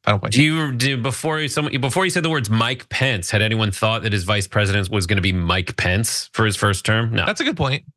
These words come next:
Speaker 1: Yeah. Anyway, I apologize. I'm not frustrated. I'm frustrated myself. Uh, time-wise, I did wanna let everyone know, we don't have time to do the full story on it, but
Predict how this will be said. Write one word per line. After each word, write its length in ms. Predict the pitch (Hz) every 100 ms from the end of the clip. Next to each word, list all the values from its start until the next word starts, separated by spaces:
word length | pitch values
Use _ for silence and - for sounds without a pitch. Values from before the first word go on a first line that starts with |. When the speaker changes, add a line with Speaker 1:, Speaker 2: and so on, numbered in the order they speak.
| _ -
Speaker 1:
Yeah. 200 | 151 104 - _ _ - - 156
Anyway, 180 | 185 170
I 120 | 143
apologize. 400 | 151 120 98 90
I'm 80 | 92
not 120 | 123
frustrated. 400 | 127 104 110 98
I'm 140 | 98
frustrated 320 | 92 110 110 95
myself. 380 | 92 107 95 -
Uh, 200 | 107 101
time-wise, 720 | - 151 156 127 107 101 101 -
I 80 | 131
did 160 | 180
wanna 160 | 185 170
let 120 | 151
everyone 220 | 139 131
know, 140 | 110 92
we 80 |
don't 100 | 113
have 60 | 127
time 140 | 120 113
to 40 |
do 120 | 104
the 80 | 90
full 260 | - 98 -
story 280 | - 117 98
on 120 | 87
it, 100 | 87
but 260 | - 117 -